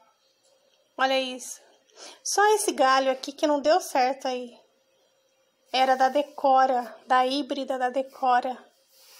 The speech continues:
Mas eu vou deixar ele aí por enquanto, não tá fazendo mal nenhum, né? As minhas colheres de cobre. Também tá lindo, era pequenininho.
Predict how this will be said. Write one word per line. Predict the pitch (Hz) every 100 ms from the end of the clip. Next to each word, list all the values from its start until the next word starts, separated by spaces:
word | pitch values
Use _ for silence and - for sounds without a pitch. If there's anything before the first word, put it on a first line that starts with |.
| - - _ _ _ _ _
Mas | 285
eu | 277
vou |
deixar | 302 311
ele | 330
aí | 311
por | 311
enquanto, | 277 269 254 254 247
não | 269
tá | 269 269
fazendo | 269 254
mal | 254 247 254
nenhum, | 269 269 277 330
né? | 339 339 - _ _ _ _ _ _ _ _ _ _ _ _ -
As | 269 277 269
minhas | 277 269 269 269 -
colheres | - 247 240 240 233
de | 269 - _
cobre. | - 233 233 240 233 233 247 254 - _ _ _ _ _ _
Também | - 262 254 254
tá | - 262
lindo, | 262 262 294 285
era | 269 262
pequenininho. | 262 370 415 415 349 320 285 302 330 330